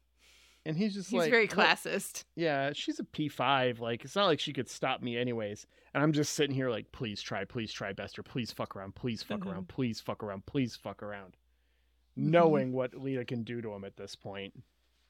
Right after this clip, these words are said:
Speaker 2: Right. Uh, he's got the, the goods, so he
Speaker 1: Mm-hmm.
Speaker 2: knows from presumably the mundane head of Psy Corps that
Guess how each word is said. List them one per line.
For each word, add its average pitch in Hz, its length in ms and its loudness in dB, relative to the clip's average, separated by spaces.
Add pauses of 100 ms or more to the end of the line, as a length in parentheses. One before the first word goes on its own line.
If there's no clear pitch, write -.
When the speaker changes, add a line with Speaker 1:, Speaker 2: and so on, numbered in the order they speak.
(320)
Speaker 2:
Right. - 280 0 (1000)
Uh, 208 220 4
he's 254 260 2
got 269 380 8
the, 180 260 -2 (160)
the 185 140 4
goods, 160 600 0 (120)
so 180 300 -2
he 214 160 -2
Speaker 1:
Mm-hmm. 214 80 0
Speaker 2:
knows 185 720 0 (480)
from 185 520 4
presumably 196 640 2
the 175 120 0
mundane 175 560 2
head 185 180 0
of 156 120 -2
Psy 165 220 2
Corps 160 460 -4 (800)
that 170 560 2